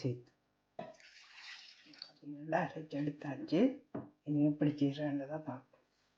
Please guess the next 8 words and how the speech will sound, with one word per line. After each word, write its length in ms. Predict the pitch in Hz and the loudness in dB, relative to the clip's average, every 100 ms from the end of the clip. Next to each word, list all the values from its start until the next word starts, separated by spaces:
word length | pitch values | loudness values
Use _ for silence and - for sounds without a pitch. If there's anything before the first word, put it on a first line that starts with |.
| _ _ _ _ _ _ - - - | _ _ _ _ _ _ -2 -2 -4
இதுல 200 | - 160 151 | -12 -4 2
பட்டை 320 | 160 151 - | 2 2 2
அரைச்சு 300 | 160 - - 151 | 6 8 8 4
வச்சிருக்கு. 500 | 135 139 135 - 220 - - - - _ - | 2 2 0 0 2 2 -2 -10 -12 _ -4
இந்த 160 | - - - | -2 -6 0
கஜுவை 360 | 180 180 175 170 151 151 - - | 2 2 4 4 4 -2 -8 -10
இதுக்க 240 | 151 151 143 | -6 -6 -2
போட்டு, 340 | 147 135 196 | -2 0 6